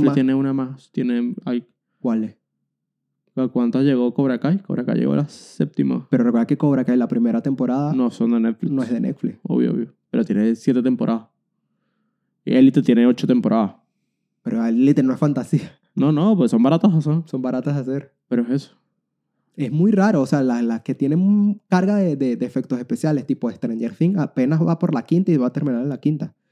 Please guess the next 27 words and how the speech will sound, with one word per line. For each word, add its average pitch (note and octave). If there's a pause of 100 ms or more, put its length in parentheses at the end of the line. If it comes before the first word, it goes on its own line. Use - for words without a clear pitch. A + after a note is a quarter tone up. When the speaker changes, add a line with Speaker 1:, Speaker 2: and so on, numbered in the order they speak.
(320)
Speaker 1:
Y -
eso A#2
que C3
no A#2
es -
todo B2+
efectos C3
especiales. C#3+ (240)
Speaker 2:
Y B2+
no A#2
es F2+
todo A#2
efectos B2
especiales. A2+ (1120)
Y, A2
y -
Stranger A#2
Things A#2+
es C3+
la D#3+
más E3+
cara E3
del, C#3
de A2+
Netflix C3+
en D3
total. -